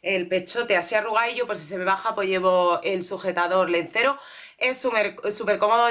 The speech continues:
ya lo veréis por qué lo compré sobre todo. Y, eh, me trajeron los Reyes este abrigo de aquí.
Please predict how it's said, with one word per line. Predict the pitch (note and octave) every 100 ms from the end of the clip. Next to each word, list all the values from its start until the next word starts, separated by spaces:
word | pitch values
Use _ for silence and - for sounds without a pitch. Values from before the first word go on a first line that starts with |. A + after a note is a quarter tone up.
| F#3
ya | G#3 G#3 G#3 G3 F#3+ F#3
lo | G3 F#3+
veréis | F#3+ G3 G3+
por | G3 F3+
qué | G3+
lo | G3 F#3+
compré | F#3 G3+
sobre | F#3+ F#3+ F3+
todo. | E3 A3 D4 D#4+ - - -
Y, | C#4 D4
eh, | D4 A#3 A3+ G#3+ G#3 G#3
me | G3+
trajeron | G3 G3 F#3+ B3 B3+ A#3+
los | G#3+
Reyes | G3+ G#3+ A#3 A#3+ -
este | A3+ - A#3+ A3 G#3 G3+ G3 F3+ F3 E3+
abrigo | G3 F#3+ G3+ F3+
de |
aquí. | D#3+ D#3+ A3 D4